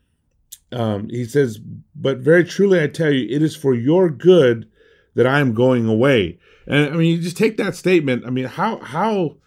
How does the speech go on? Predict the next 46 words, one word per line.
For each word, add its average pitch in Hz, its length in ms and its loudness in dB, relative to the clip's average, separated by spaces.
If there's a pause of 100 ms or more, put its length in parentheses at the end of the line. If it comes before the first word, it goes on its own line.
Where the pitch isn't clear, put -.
(200)
how 208 260 0
is 160 160 2
him 170 280 4
<laughs> - 40 -6
leaving 160 400 2
good, 123 520 2
you 117 140 -2
know? 139 340 -4 (300)
I 127 40 -4
mean, 131 80 0
especially 147 460 0
if 139 80 0
you're 147 100 2
one 147 180 2
of 147 60 0
the 139 80 0
apostles. 120 640 -6 (300)
What 156 220 -2
in - 40 -6
the 160 100 2
world 156 300 8
is 120 100 2
good 151 240 4
about 135 260 0
you 139 200 6
leaving, 123 440 2
Jesus? 95 560 -14 (420)
I - 40 -10
mean, 127 200 2
they, 143 280 2 (180)
I 98 60 -14
mean, 120 180 -6
they 170 180 0
got 160 240 -6
so 170 180 0
much, 147 420 -2 (500)
uh, 110 280 -4
wisdom 147 600 4
and 123 200 -2
life 165 440 -4
and 123 220 -4
love 147 420 -4
and 120 140 -4
everything 147 420 -2
from 113 240 -6
Jesus, 123 480 -2